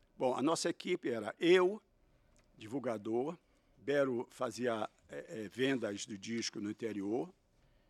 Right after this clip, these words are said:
e Be-, é, Osmar Martins era assessor de imprensa, Eliane era rádio escuta, e aí Raimundo reu-, reuniu a,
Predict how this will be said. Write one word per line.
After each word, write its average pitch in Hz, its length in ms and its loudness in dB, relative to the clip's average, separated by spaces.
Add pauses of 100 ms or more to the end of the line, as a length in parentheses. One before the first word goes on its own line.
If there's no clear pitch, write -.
(240)
e 117 500 -2
Be-, 127 280 4
é, 135 180 -6
Osmar 120 320 -2
Martins 120 420 -2
era 120 120 0
assessor 113 320 -4
de 120 100 -2
imprensa, 156 580 0 (720)
Eliane 131 540 4
era 113 140 2
rádio 117 240 0
escuta, 165 580 -4 (600)
e 160 60 -8
aí 180 120 -4
Raimundo 196 400 -2
reu-, 156 300 0
reuniu 123 480 0
a, 98 160 -6